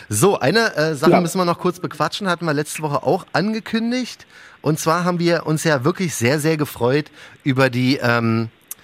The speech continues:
Speaker 1: Zusammenarbeit von Overkill und auch dreiundvierzig einhalb.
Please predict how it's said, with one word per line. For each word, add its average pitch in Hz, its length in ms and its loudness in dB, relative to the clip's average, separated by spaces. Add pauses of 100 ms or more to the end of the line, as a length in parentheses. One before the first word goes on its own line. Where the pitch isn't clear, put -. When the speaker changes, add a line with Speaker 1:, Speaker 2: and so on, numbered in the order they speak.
(140)
Speaker 1:
Zusammenarbeit 117 1000 -2
von 120 360 -2
Overkill 165 640 0
und 131 380 -2
auch 110 240 0
dreiundvierzig 120 640 -2
einhalb. 104 380 -2